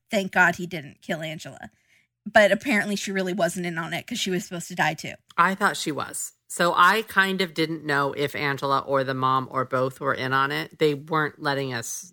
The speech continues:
Speaker 2: know that. And I thought because of Angela's lack of reaction, I was like, she,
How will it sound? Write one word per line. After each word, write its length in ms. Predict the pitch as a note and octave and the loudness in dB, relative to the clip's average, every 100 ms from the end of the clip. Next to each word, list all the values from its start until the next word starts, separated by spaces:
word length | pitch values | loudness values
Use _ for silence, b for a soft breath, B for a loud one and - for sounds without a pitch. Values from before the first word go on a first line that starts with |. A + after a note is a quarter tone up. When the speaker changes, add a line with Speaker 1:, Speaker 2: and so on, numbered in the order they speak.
| _ | _
Speaker 2:
know 300 | C#3+ C3 B2+ | -4 -2 0
that. 360 | B2+ C3+ D3+ D3+ - | 0 2 2 -2 -8
And 140 | C#3+ | -4
I 160 | C3 C#3 | -2 -2
thought 400 | - D3+ C#3 - | 2 2 2 -2
because 340 | D#3+ - D3 | -8 -2 0
of 80 | D3+ | 0
Angela's 480 | D3+ D3 C3 C#3+ B2 | -2 -4 -2 -6 -2
lack 200 | B2+ A#2+ | -2 -2
of 100 | C3 | -6
reaction, 440 | C3 A#2 B2 - | -2 -2 -4 -4
I 100 | D3+ C3 | -2 -2
was 160 | C3+ | -4
like, 120 | C3+ | -6
she, 360 | - - F3+ - | -4 -4 -4 -6